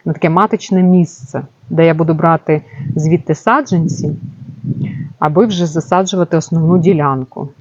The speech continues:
Ось так. Тому слідкуйте, якщо вам цікаво, доєднуйтесь до мого каналу.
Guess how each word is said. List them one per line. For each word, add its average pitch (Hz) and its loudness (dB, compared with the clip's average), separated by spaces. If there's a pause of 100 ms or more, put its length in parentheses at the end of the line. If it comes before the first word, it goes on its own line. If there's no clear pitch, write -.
(1700)
Ось 208 -2
так. 349 -2 (380)
Тому 254 4
слідкуйте, 269 2
якщо 208 0
вам 202 2
цікаво, 220 -2 (320)
доєднуйтесь 180 2
до 160 -2
мого 175 0
каналу. 175 2